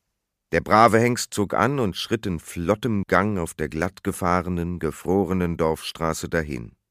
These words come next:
„Was machst du denn da hinten, du Schlingel? Gib mal die Peitsche her, Nikita“, rief Wassili Andrejitsch. Er freute sich offenbar über den Erben, der hinten auf den Kufen hockte.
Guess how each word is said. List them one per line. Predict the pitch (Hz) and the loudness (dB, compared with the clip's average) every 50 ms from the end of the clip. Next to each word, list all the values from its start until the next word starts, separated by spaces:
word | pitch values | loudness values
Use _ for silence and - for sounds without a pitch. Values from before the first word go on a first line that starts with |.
| _ _ _ _ _ _ _ _ _ - | _ _ _ _ _ _ _ _ _ -14
„Was | - 69 73 | -12 -8 -4
machst | 87 95 101 101 - - - | -2 0 0 0 0 -2 0
du | 107 123 139 | 0 2 4
denn | 151 147 143 139 | 6 6 6 6
da | 127 | 6
hinten, | 120 113 113 117 110 104 117 117 | 6 6 4 2 0 0 -2 -2
du | 113 110 107 | -2 -2 -2
Schlingel? | - - 98 107 107 113 131 151 160 139 107 _ _ _ _ _ _ _ _ - - - - _ _ | -2 -2 -2 0 2 4 6 6 6 6 4 _ _ _ _ _ _ _ _ -20 -20 -20 -20 _ _
Gib | - 78 - | -8 -6 -2
mal | 98 113 127 131 | 2 4 6 6
die | 135 135 | 6 4
Peitsche | 104 123 120 131 135 - - 151 | 4 6 6 6 6 6 4 4
her, | 151 135 127 | 6 6 6
Nikita“, | 135 131 117 - - 123 110 - 135 127 110 104 _ - - | 4 2 2 2 2 2 6 8 8 8 8 4 _ -6 -2
rief | 78 120 117 - | -2 -2 0 2
Wassili | - 127 117 - - 131 127 131 123 | 0 0 0 0 0 2 4 6 6
Andrejitsch. | 117 110 98 95 104 113 113 131 131 - - - - _ _ - | 6 6 4 2 2 4 4 2 0 -4 -12 -20 -20 _ _ -10
Er | - 76 76 | -10 -8 -8
freute | - - - - 85 95 104 104 104 95 | -10 -8 -2 2 2 2 2 2 0 -2
sich | 73 87 87 - - | -2 -2 -4 -4 -4
offenbar | 69 85 95 98 92 92 92 90 | -6 -4 -4 -4 -2 0 0 0
über | 92 90 90 95 | 0 0 0 0
den | 90 98 92 87 | 0 0 -2 -2
Erben, | - - 85 95 95 92 78 82 80 73 69 | -2 -2 -2 -2 -2 -6 -8 -8 -8 -8 -6
der | 71 73 | -6 -6
hinten | 69 78 92 92 90 - - 87 | -4 -4 -6 -6 -8 -6 -4 -4
auf | 82 80 | -4 -4
den | - 90 90 | -4 -6 -6
Kufen | 85 - - 110 101 - - 90 76 76 | -6 -6 -6 -6 -6 -6 -8 -8 -6 -6
hockte. | 90 92 - - _ - 85 69 | -8 -8 -8 -8 _ -6 -6 -6